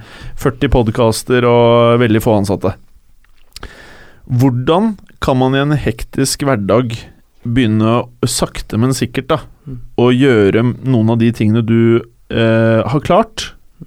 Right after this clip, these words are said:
Speaker 1: eh, åpenbart? Har du noen tips? Hv-, hvordan kan man gjøre det hvis man har mye som skjer i livet sitt?
Speaker 2: Yeah. Yeah, I mean, there are definitely things you can do. Um, the, I, I think the, the, the fastest way to do it that I know is to find a form of meditation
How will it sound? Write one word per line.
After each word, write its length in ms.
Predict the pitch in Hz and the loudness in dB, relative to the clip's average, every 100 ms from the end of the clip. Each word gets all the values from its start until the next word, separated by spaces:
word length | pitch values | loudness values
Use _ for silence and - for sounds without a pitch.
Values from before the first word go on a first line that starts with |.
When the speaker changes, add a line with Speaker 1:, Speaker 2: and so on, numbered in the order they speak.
| - | -4
Speaker 1:
eh, 440 | 127 123 123 120 | 0 2 2 2
åpenbart? 500 | 110 123 143 160 196 - | 0 -2 0 0 -2 -4
Har 180 | 131 | -2
du 60 | 123 | 0
noen 160 | 139 - | -2 -2
tips? 560 | 247 - - - - 131 | -4 -4 -10 -8 -14 -12
Hv-, 220 | 123 123 | -6 -2
hvordan 380 | 131 131 156 165 | 0 2 2 0
kan 140 | 180 | -2
man 80 | 165 | 0
gjøre 180 | 165 120 | 2 2
det 80 | 123 | 0
hvis 140 | 139 - | -2 -4
man 120 | 139 | -4
har 280 | 127 110 127 131 - - - | 0 2 2 0 -6 -20 -4
mye 200 | 156 131 | 0 0
som 140 | - 156 | 0 0
skjer 180 | 131 | 0
i 20 | 147 | 2
livet 180 | 143 151 | 0 0
sitt? 280 | 202 - - - - - | -4 -6 -20 -20 -20 -18
Speaker 2:
Yeah. 320 | - 123 117 110 - - - | -10 -6 -8 -10 -20 -20 -16
Yeah, 260 | 139 135 139 | -6 -4 -4
I 40 | |
mean, 140 | 139 147 | -2 0
there 140 | 139 | 0
are 60 | 131 | 0
definitely 440 | 143 143 156 - | -2 -4 -8 -12
things 260 | 120 127 120 | -8 -8 -8
you 60 | 110 | -8
can 120 | 117 | -6
do. 260 | 123 113 110 - - - - | -4 -6 -8 -18 -20 -20 -6
Um, 480 | 120 123 123 127 - - - - | -2 -2 -2 -6 -10 -20 -20 -18
the, 260 | 147 139 - | -6 -6 -2
I, 240 | 147 - 147 | -4 -2 -4
I 20 | |
think 340 | - 180 175 135 | -2 -4 -4 -4
the, 240 | 131 - | -4 -4
the, 380 | - 131 123 - | -6 -6 -4 -6
the 80 | 117 | -10
fastest 540 | 120 156 143 - 151 - | -6 -4 -4 -6 -12 -10
way 180 | 120 110 | -10 -10
to 120 | - | -10
do 100 | 113 | -12
it 100 | 101 | -6
that 120 | 131 | -4
I 160 | 127 123 | -2 -2
know 320 | 107 82 76 - - - - - - | -4 -8 -14 -20 -20 -20 -20 -20 -10
is 200 | 131 - | -8 -6
to 340 | 139 123 120 - | -4 -4 -6 -8
find 360 | - 135 135 | -4 -2 0
a 40 | 123 | -4
form 240 | - 135 | -6 -6
of 140 | 120 | -4
meditation 760 | 120 117 110 - 117 120 - - | -6 -6 -8 -10 -10 -10 -14 -16